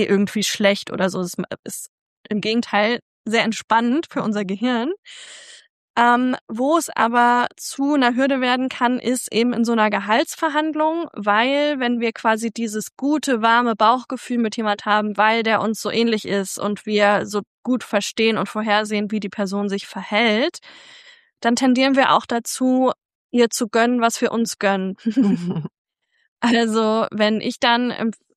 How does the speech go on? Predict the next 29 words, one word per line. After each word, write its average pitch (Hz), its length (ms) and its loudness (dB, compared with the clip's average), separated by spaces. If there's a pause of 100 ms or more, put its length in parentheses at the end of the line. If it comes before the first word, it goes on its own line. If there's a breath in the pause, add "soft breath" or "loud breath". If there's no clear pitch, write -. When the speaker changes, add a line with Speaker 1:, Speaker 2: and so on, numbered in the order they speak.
Speaker 1:
im 214 160 -4
Zweifel 233 360 0
ja 226 100 4
als 180 180 0
Führungskraft 226 580 -2
auch 202 120 -2
schon 202 200 -4
mehr 196 140 -2
verdiene 269 560 -2
oder 202 340 2 (320)
zum 214 160 -4
Beispiel 208 300 0
auch 202 100 0
die - 140 -8
Einblicke 202 480 -2
habe, 208 480 4
Speaker 2:
Mhm. 156 360 -4 (100)
Speaker 1:
ähm, 214 380 2
was 202 300 0
möglich 240 480 -2
ist, 196 400 -6
dann 208 160 0
habe 208 160 0
ich - 80 -8
hier 226 120 -2
eine 214 140 -2
Tendenz 196 720 -4
auch, 202 380 2 (480 loud breath)
ähm, 208 420 2